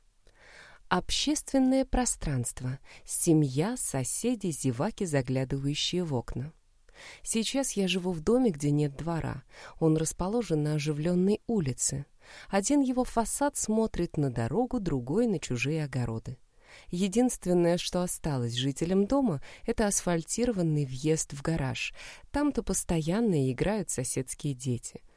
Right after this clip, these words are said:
Всего в километре большой парк, но, похоже, дети предпочитают ему общение. На этом пятачке перед гаражом они формируются как личности.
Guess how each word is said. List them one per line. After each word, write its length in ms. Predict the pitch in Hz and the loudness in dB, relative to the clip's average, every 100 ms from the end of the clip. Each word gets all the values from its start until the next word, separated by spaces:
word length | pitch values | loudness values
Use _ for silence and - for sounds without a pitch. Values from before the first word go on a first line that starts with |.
| - - | -20 -14
Всего 360 | - - 240 285 | -4 -2 0 -2
в 100 | - | 0
километре 640 | 247 240 240 269 285 220 | 4 6 6 4 2 2
большой 460 | 185 196 - 233 220 | 2 0 0 -2 0
парк, 440 | - 165 - - | 0 -2 -2 -2
но, 80 | 151 | -2
похоже, 480 | 147 143 269 262 214 | -2 -4 -4 0 0
дети 240 | 185 - | 0 -4
предпочитают 880 | - 143 - 131 - - 240 269 - | -2 -2 -2 -8 -8 -4 0 -2 -2
ему 360 | 139 123 143 - | -2 0 -2 -4
общение. 760 | 151 - - - 120 113 123 - _ _ - - - - | -6 -6 -6 -6 -4 -4 -6 -14 _ _ -20 -20 -8 2
На 100 | 277 | 4
этом 280 | 330 311 | 4 2
пятачке 580 | 277 277 247 - - 269 | 0 0 0 0 -2 -2
перед 280 | 262 220 175 | 2 0 0
гаражом 580 | - 156 147 135 214 214 | 0 0 0 0 -2 0
они 240 | 131 127 | 0 -2
формируются 680 | 127 - 139 139 214 240 - | -2 -2 0 0 0 -2 -6
как 240 | - 220 214 | -4 -4 -2
личности. 720 | 247 254 - 143 - - | -2 -2 -6 -6 -6 -10